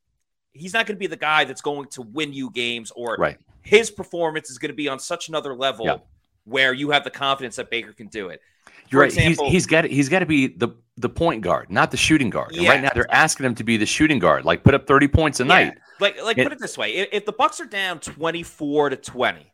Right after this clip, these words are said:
Speaker 1: let's say, with under two minutes to go, it's pretty much your last chance having the football. I don't have a ton of confidence in Baker being the guy that's,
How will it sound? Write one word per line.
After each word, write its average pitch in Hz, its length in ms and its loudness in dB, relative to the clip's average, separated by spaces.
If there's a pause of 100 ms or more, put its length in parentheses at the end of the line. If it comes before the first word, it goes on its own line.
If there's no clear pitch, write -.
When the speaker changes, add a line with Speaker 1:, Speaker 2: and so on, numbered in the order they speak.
Speaker 1:
let's 101 240 -8
say, 87 300 -6
with 104 440 -6
under 160 320 0
two 160 240 -10
minutes 143 360 -6
to 135 100 -12
go, 180 540 0 (120)
it's 147 160 -6 (100)
pretty 185 180 -6
much 165 160 -8
your 156 100 -8
last 151 280 -4
chance 143 220 -8
having 135 200 -4
the 120 60 -12
football. 156 520 -6 (400)
I 196 220 4
don't 247 260 -4 (200)
have 196 340 2
a - 20 -4
ton 175 260 -6
of 165 80 -8
confidence 151 560 -8
in 131 100 -16
Baker 135 380 -8
being 131 280 -12
the 123 80 -12
guy 123 260 -2
that's, 117 360 -12